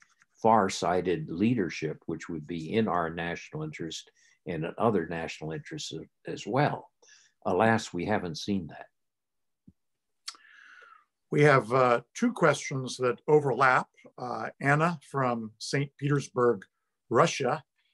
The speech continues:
Speaker 2: asks, "How relevant is the question of ethics and moral behavior in other states' foreign polic-,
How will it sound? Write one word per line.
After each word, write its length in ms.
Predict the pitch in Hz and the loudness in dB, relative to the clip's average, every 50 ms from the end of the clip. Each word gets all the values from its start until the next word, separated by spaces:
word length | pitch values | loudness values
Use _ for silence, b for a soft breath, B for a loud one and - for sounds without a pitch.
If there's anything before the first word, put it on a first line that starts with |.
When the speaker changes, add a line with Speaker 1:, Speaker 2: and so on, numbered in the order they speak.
| _ _ _ _ - | _ _ _ _ -2
Speaker 2:
asks, 480 | 131 127 131 131 127 - - - - - | 0 2 2 2 0 -4 -12 -14 -14 -6
"How 160 | - 156 170 175 | 0 2 2 2
relevant 680 | 156 143 156 165 170 175 160 139 156 147 143 139 - _ _ _ _ _ _ _ _ - | 4 4 4 4 4 4 0 -4 -6 -8 -10 -10 -14 _ _ _ _ _ _ _ _ -4
is 240 | 127 151 147 - - | -2 -2 -2 -4 -6
the 100 | - 127 | -8 -8
question 600 | - - 139 147 147 - - - 156 139 135 - - | -2 0 0 0 0 -2 -6 -6 -6 -6 -6 -4 -4
of 200 | - 120 - - _ - | -2 -2 -2 -4 _ 0
ethics 580 | - 147 147 - 151 147 - - - - - - _ _ _ _ _ _ _ - | 0 0 0 0 -4 -4 -4 -6 -10 -10 -10 -14 _ _ _ _ _ _ _ -6
and 200 | 123 117 117 113 | -4 -4 -2 2
moral 300 | 120 131 147 151 143 117 | 4 6 6 6 6 4
behavior 580 | 117 123 113 131 143 143 139 131 131 127 127 - | 2 -2 0 2 2 2 2 2 0 0 0 0
in 180 | - 123 120 120 - | -2 -4 -4 0 2
other 240 | 165 185 156 117 110 | 4 6 6 6 4
states' 560 | - - - - 117 104 - - - - - _ _ _ _ _ _ _ | 2 -2 -2 -2 -2 -2 -4 -8 -10 -10 -12 _ _ _ _ _ _ _
foreign 380 | - 135 131 127 113 110 98 - - - | 2 2 4 2 2 0 -6 -10 -8 -4
polic-, 400 | 127 117 107 104 104 - - | -2 -2 -2 -2 -4 -8 -12